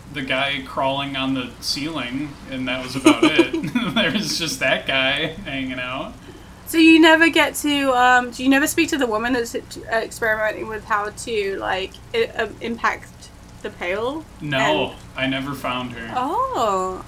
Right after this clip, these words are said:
Speaker 2: See, that was my whole favorite thing. Like, I ditched everything else to just go and check out the church, try and rebuild the church for Egghead and the gang.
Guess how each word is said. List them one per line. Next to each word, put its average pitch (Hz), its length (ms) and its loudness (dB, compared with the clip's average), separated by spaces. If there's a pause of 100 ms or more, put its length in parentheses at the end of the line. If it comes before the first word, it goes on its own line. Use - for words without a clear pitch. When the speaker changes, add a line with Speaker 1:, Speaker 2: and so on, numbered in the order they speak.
Speaker 2:
See, 294 80 -8
that 330 120 6
was 392 220 6
my 311 120 6
whole 294 140 4
favorite 240 320 2
thing. 339 180 4
Like, 240 140 4
I 233 120 8
ditched 277 280 0
everything 247 320 0
else 285 240 0
to 233 100 -4
just 220 200 -8
go 226 220 0
and 208 340 -6 (640)
check 269 200 -2
out 247 180 4
the 226 80 0
church, 262 360 0
try 277 180 2
and 233 80 2
rebuild 233 340 -4
the 220 60 -16
church 262 560 0
for 214 500 -4
Egghead 240 580 0
and 202 140 -8
the 196 60 -8
gang. 226 600 -4